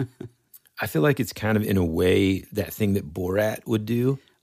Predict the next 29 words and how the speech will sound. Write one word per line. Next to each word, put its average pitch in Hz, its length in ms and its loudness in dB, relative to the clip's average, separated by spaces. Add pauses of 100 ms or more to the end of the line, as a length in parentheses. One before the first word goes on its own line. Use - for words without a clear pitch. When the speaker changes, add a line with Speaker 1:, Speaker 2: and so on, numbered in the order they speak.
(100)
Speaker 1:
Yeah, 120 500 4
Speaker 2:
Where 117 180 6
he 107 140 4
Speaker 1:
right. 104 60 2
Speaker 2:
just, 107 160 0
like, 87 320 2
you 107 140 0
know, 95 140 2
enters 101 360 2
into 95 180 0
this 92 160 0
situation, 90 400 0
Speaker 1:
But - 40 2
I - 40 -2
think - 100 -4
Speaker 2:
but 208 120 4
Speaker 1:
it - 40 4
Speaker 2:
it's, 330 80 2
Speaker 1:
was 135 100 -2
Speaker 2:
like, 98 200 4
Speaker 1:
before 160 180 6
Speaker 2:
much 123 200 6
Speaker 1:
Borat. 98 100 0
Speaker 2:
less, - 380 2 (520)
much 113 280 0
less, 107 440 0
like, 76 260 -6 (1000)
you 85 140 -12
know, 71 180 -14